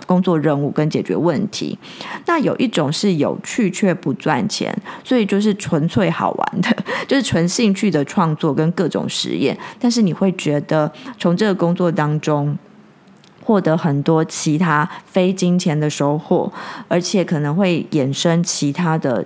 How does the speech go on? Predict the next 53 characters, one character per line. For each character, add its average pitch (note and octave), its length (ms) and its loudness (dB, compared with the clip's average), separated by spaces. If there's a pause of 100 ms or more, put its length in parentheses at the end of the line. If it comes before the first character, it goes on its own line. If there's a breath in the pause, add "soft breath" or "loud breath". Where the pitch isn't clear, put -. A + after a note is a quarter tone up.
机 D3 280 -4
会， E3 380 0 (260 loud breath)
所 C#4+ 160 0
以 C4 60 2
它 A3 160 0
还 F#3 100 4
是 F3+ 160 0
值 D3 200 -2
得 C#3 180 -2
投 C#3 300 -2
资， C#3+ 360 -2
但 B3+ 160 0
是 C4 80 -2
不 D#3+ 220 -2
适 G#3 260 0
宜 D3 240 2
就 E3+ 140 0
是 G#2 160 -2
全 D#3 400 -2
部 F3+ 220 2
都 E3 160 2
是 E3 140 0
要 D#3 180 2
有 B2 220 0
趣 - 360 2
但 F3+ 180 2
不 F3+ 140 0
能 C#3+ 240 -2
赚 C#3+ 300 0
钱， - 120 -6 (320 loud breath)
这 - 80 -2
样 E3 80 2
的 F3 80 0
话 D#3 120 0
会 D#3+ 240 0
饿 B2 160 0
肚 A#2+ 320 -4
子， - 200 -8
所 G#3 140 0
以 D3+ 60 2
你 A#2+ 40 -4
就 F#3 80 2
可 G3+ 120 2
以 D#3+ 40 2
抓 E3 240 2
一 D#3 120 -2
个 D3 100 -2
平 - 380 -2
衡。 F3 200 0 (460 loud breath)
我 F#3+ 120 0
觉 G#3 260 0
得 A3 240 0
最 G#3 520 2